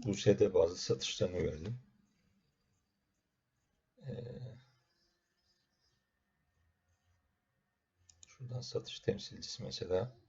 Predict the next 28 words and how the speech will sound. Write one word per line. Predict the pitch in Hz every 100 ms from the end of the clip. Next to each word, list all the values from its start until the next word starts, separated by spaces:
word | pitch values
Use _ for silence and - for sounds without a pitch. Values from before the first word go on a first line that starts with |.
| _
kimdi | - 110 90 82
o? | 92 113
Ece | 214 127 90
Yılmaz'dı | 87 87 90 82 80
galiba. | - - 101 101 - - _ _ _ - - - - - _ _ _ _ _ _
Evet. | - 123 - - _ _ _ _ _ -
Şöyle | 101
seçelim. | - 110 101 92 87 107 _ _ _ _ _ _
Bakın. | - - - - _ _ - - _ _ _ _ _ - - _ _ _ _ _ - - - _ -
Anında | 113 110 104 98 107
bize | 95 107 - - - - - - - -
Ece | - 107
Yılmaz'ın | 107 101 101 95 110 104
bir | 104 101
bir | 104
iki | 98 -
bin | 101
yirmi | 104 98 87
iki, | 80 117
otuz | 98 - 104
bir | 101
on | 92
iki | -
iki | 101 -
bin | 101
yirmi | 95 95 95
iki | 98
satışlarını | - - - - 90 85 110